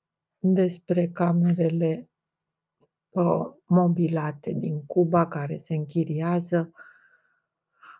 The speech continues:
despre Pepito, logodnicul, uh, care se va încarna pe o scară separată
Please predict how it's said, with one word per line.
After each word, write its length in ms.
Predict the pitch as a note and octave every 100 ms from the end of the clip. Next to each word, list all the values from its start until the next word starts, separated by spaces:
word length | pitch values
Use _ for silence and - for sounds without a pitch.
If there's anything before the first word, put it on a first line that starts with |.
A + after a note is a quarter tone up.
| _ _ - - G#3+
despre 540 | G3 G3+ - G3+ G3+
Pepito, 840 | F#3 F#3+ F#3 F3+ - G#3+ - E3+ D#3+
logodnicul, 1160 | E3 E3 E3 F3+ F#3 F3 D#3+ E3 - D#3+ D#3
uh, 300 | - - - -
care 340 | F3 E3 E3+
se 440 | D#3+ - D#3+ D#3+ -
va 300 | D#3+ D#3 D#3
încarna 760 | E3+ E3 D3 D#3+ D#3+ E3 D#3+ D#3+
pe 140 | -
o 140 | D#3+ D3+
scară 500 | C#3+ - D#3+ D#3 D3+
separată 1300 | C#3+ E3+ E3+ E3 D3+ D#3+ D#3 D3+ C#3+ E3 E3+ F#3+